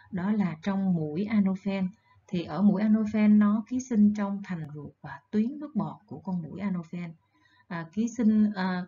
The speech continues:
cái vật chủ thứ hai đó là trong máu của người. Đấy ha.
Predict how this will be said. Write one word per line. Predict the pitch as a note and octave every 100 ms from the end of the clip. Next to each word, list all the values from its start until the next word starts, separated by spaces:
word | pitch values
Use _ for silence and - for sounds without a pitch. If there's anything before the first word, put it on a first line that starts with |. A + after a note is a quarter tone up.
| - -
cái | A#3+
vật | G3 -
chủ | - G3+
thứ | B3+
hai | B3+ A3 G#3
đó | F#3+ G3+
là | G#3 E3+ D#3+ D#3+ _ _ _ _
trong | G3 F#3+
máu | F#3+ G3+ G#3+
của | F#3+
người. | E3+ F3 D3+ - _ _ _ _ -
Đấy | D#3+ F#3+
ha. | G3